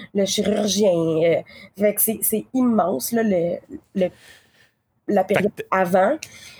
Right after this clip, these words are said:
Speaker 1: Puis là, ben, quand t'es admis de-, euh, dans, dans le temps, en deux mille onze, ils m'avaient donné une pagette. Là, maintenant, c'est le numéro de cellulaire. Puis, faut, puis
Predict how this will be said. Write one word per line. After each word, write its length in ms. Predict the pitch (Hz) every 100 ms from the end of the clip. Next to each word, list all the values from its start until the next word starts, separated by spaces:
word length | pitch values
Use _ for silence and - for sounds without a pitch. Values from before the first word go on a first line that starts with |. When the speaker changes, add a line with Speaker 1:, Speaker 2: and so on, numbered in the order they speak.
| _ -
Speaker 1:
Puis 80 |
là, 60 | 233
ben, 120 | 214
quand 140 | 226 233
t'es 100 | 226
admis 380 | 196 214 240
de-, 340 | 190 214 180 -
euh, 240 | 185 185 175
dans, 220 | 190 208
dans 180 | 190 190
le 100 | 185
temps, 300 | - 214 226
en 20 | 208
deux 100 | 196
mille 220 | 185 185
onze, 240 | 214 196
ils 80 | 190
m'avaient 240 | 185 180
donné 200 | 175 180
une 160 | 208 202
pagette. 480 | 190 175 185 269 -
Là, 60 |
maintenant, 280 | 214 - 202
c'est 280 | 202 185 170 - - - -
le 60 | 185
numéro 300 | 185 180 208
de 40 |
cellulaire. 580 | 190 185 180 175 185 247 - - - _ -
Puis, 100 | -
faut, 240 | 214 190 -
puis 400 | 196 190 180